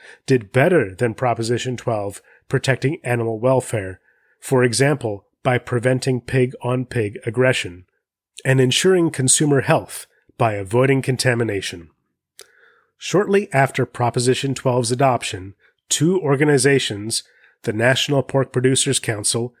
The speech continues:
and the American Farm Bureau Federation, petitioners here, filed this lawsuit on behalf of their members who raise and process pigs, alleging that Proposition twelve violates the United States Constitution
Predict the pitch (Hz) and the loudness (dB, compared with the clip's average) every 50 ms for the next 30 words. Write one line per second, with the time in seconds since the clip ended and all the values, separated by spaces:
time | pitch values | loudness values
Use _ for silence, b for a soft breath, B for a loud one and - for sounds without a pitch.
0 | _ _ - - 117 110 107 107 107 107 117 120 123 131 131 - - 143 135 127 | _ _ -10 -8 -6 -4 -4 -4 -2 0 0 2 2 2 0 0 -2 -2 -2 -2
1 | - - 139 139 139 135 120 123 131 123 120 120 120 - - 131 123 123 123 135 | -2 0 0 0 0 0 2 2 0 2 0 -2 -2 -2 0 0 0 2 2 2
2 | 147 143 - 110 113 131 143 _ _ - - 110 - 131 117 - - 117 104 101 | 2 0 -2 -4 -6 -8 -8 _ _ -14 -10 -4 -2 -2 -2 -2 -4 -6 -4 -4
3 | - - 170 147 107 98 104 113 B B B B B B B B B B - - | -2 0 0 0 0 -2 -6 -10 B B B B B B B B B B -10 -2
4 | - 143 147 170 185 160 139 165 170 139 - - 156 151 147 131 - - 113 107 | 0 2 4 4 2 2 2 0 0 0 0 0 2 2 2 2 0 -2 -4 -6
5 | 110 - _ _ _ - 135 131 117 127 107 92 120 135 139 - 160 143 147 160 | -8 -12 _ _ _ -6 -6 -4 -2 -2 -2 0 0 0 0 0 -2 0 0 0
6 | 156 156 147 127 113 107 110 110 101 - b b b b b - 131 127 117 113 | 2 2 0 0 0 -2 -4 -4 -6 -8 b b b b b -2 0 0 2 2
7 | 127 135 139 147 156 160 156 135 - b b b - 139 131 127 - - 151 156 | 2 2 2 2 2 0 -2 -4 -6 b b b -6 -4 -4 -4 -4 -2 0 0
8 | 156 135 - 165 147 - - - 131 120 110 110 110 - - b b b b - | 2 2 2 0 0 0 0 -2 -2 -2 -2 -2 -6 -8 -8 b b b b 0
9 | 131 131 135 151 151 139 139 127 123 123 B B B B B B B 143 127 131 | 2 2 4 2 2 2 0 0 0 -2 B B B B B B B -2 -2 -2
10 | - _ - - 131 135 135 - 160 139 160 160 - - 170 156 - - 139 127 | -4 _ -8 -4 -2 -2 0 0 0 0 0 0 0 -2 -4 -4 0 2 2 2
11 | 131 127 113 - - 120 127 139 139 139 135 131 123 - - - 120 113 110 113 | 2 0 -2 -2 0 2 2 2 2 2 2 0 0 -4 -6 -4 -6 -4 -2 -2
12 | 123 139 135 135 - - 143 143 - - - 147 147 131 - - 127 - 165 165 | -2 -2 -2 -2 -2 0 -2 -2 -2 -6 -4 -4 -4 -2 -4 -4 -2 0 0 0
13 | 143 - - 107 104 107 | 0 -2 -4 -8 -10 -12